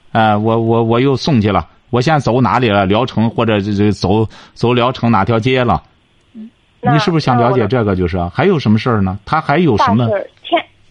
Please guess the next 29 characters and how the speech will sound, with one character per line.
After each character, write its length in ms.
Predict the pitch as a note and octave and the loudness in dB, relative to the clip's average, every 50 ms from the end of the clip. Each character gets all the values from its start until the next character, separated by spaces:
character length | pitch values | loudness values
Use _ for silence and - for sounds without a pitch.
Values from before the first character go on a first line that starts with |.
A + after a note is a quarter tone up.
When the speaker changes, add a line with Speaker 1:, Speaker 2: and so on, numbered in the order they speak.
| _ - | _ -16
Speaker 2:
天 260 | - - E4+ E4 E4 | -6 -2 -2 0 0
大 100 | E4+ D4 | 0 0
的 120 | B3 A3+ | 0 0
事 100 | A3+ - | -2 0
儿， 260 | B3+ A#3 G#3+ G3 - - - | -2 0 0 -2 -4 -8 -8
就 100 | - A#3+ | -4 -4
是 120 | A#3+ A#3 | -4 -2
说 200 | A#3 A#3+ A#3 A#3 A#3 | 0 0 0 0 -2
他 120 | - C4 | -2 -4
家 100 | C4 B3+ | -4 -2
现 120 | B3+ C#4 B3 | -2 -2 -4
在 80 | A3+ | -4
拆 180 | A3 - - B3 | -4 -4 -6 -6
迁 120 | B3 B3 | -4 -4
了 80 | A#3 G#3 | -4 -2
房 240 | - F#3 F3 G3 G#3+ | -2 -4 -4 -4 -4
子， 120 | G#3 G3+ - - _ _ _ _ _ _ _ _ _ _ _ _ _ _ _ _ _ _ _ _ _ _ _ _ - | -8 -8 -10 -12 _ _ _ _ _ _ _ _ _ _ _ _ _ _ _ _ _ _ _ _ _ _ _ _ -6
然 180 | G#3+ G#3+ A3+ | -6 -4 -2
后 340 | C4 B3 A#3 A3+ G#3+ G#3+ G#3+ - _ _ _ _ _ _ _ _ _ | 0 0 2 2 2 0 -2 -6 _ _ _ _ _ _ _ _ _
分 120 | _ C4 B3+ | _ -4 -2
了 300 | B3 A3+ A3 G#3 G3+ G3+ | 0 0 2 0 0 -2
就 140 | G#3 A3 A3 | -4 -8 -10
是 120 | A3 A3 | -10 -10
大 180 | - - A#3 A3+ | -6 -4 -4 -4
小 120 | - E3+ F3 | -4 -6 -4
三 180 | - A3+ A3+ A#3 | -4 -4 -4 -4
套 160 | A#3+ A#3 G#3 | -4 -4 -4
吧。 240 | G3+ A#3 - - - _ _ _ _ _ _ _ _ | -2 -4 -4 -6 -8 _ _ _ _ _ _ _ _
Speaker 1:
啊。 260 | - B2+ B2 A#2 A#2 | -2 0 0 0 -2